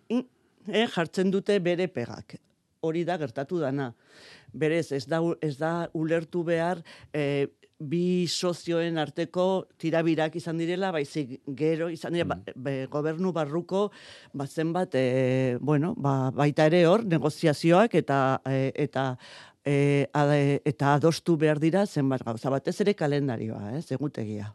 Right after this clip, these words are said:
Speaker 2: Hmm. Eh, nolanahi ere gero kongresuan,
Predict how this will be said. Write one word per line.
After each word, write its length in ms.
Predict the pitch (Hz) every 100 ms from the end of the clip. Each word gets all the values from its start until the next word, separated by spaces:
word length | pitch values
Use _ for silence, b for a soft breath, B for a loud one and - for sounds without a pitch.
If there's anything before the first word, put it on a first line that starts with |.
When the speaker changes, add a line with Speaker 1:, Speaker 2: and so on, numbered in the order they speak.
| _
Speaker 2:
Hmm. 140 | 104 85 B B -
Eh, 260 | 98 - 98
nolanahi 380 | 95 101 107
ere 160 | 107 113
gero 200 | 107 117
kongresuan, 640 | 101 92 101 101 123 131